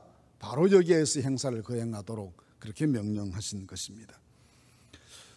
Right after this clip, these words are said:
두 번째로 이 말씀 속에서 우리가 생각하는 것, 이 하나님의 말씀을 모든 사람이 다 듣게 하셨다는 겁니다.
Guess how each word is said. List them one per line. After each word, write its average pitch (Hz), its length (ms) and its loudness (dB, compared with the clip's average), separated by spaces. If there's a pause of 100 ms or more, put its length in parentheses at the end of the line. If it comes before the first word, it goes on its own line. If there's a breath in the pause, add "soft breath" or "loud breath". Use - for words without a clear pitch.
(120 soft breath)
두 180 100 2
번째로 214 560 6
이 175 120 4
말씀 156 460 2
속에서 139 380 0
우리가 135 200 0
생각하는 123 540 -6
것, 120 120 -6
이 175 180 0
하나님의 190 460 0
말씀을 143 800 -2 (680)
모든 233 760 4
사람이 196 380 -4
다 147 160 -2
듣게 127 260 -8
하셨다는 101 440 -10
겁니다. - 460 -20